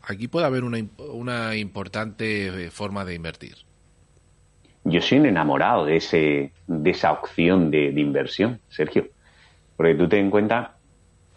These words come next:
Speaker 2: de, en el dos mil ocho nos estalla la crisis de Lehman Brothers y la hipoteca subprime, y que al final a España le afecta drásticamente y supone lo que es en el dos mil doce el rescate del sistema financiero, lo que es español.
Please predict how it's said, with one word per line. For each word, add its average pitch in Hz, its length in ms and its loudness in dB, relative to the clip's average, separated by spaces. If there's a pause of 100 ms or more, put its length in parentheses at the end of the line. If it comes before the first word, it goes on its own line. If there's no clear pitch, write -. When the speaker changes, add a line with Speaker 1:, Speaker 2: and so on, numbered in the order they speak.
(380)
Speaker 2:
de, 85 840 4
en 87 100 0
el 80 140 2
dos 76 200 -2
mil 87 160 2
ocho 110 340 2 (360)
nos 87 260 0
estalla 82 400 0
la 82 180 4
crisis 87 340 2
de 82 80 2
Lehman 78 340 0
Brothers 87 460 2
y - 40 -18
la 73 120 0
hipoteca 78 440 -4
subprime, 90 640 -2 (420)
y - 120 -4
que - 180 2
al 76 200 0
final 82 560 -2 (380)
a 82 80 -2
España 80 440 -2
le 82 80 4
afecta 85 440 0
drásticamente 92 1040 2
y 82 100 -2
supone 85 500 0
lo 78 140 0
que 80 100 0
es 76 80 -6
en 80 120 0
el 80 140 0
dos 78 220 2
mil 82 220 -2
doce 104 420 2
el 85 120 -2
rescate 73 460 -2
del 87 160 2
sistema 78 460 -2
financiero, 71 500 -2
lo 65 100 0
que 69 100 -4
es - 100 -10
español. 71 420 -4